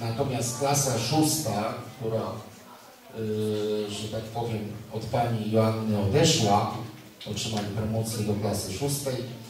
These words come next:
jest u pani Pauliny Gordek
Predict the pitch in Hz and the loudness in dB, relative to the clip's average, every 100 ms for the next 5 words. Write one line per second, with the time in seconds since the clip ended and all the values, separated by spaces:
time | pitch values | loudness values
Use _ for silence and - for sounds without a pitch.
0 | - - 107 110 135 131 131 - 110 107 | -18 -14 -4 2 2 2 0 0 2 2
1 | 107 110 107 104 101 - - 113 107 104 | 4 2 2 -2 -2 -6 -6 0 2 4
2 | 104 101 101 - 98 - - 110 - - | 2 -2 -4 -6 -8 -4 4 4 4 0
3 | 104 92 | 0 -2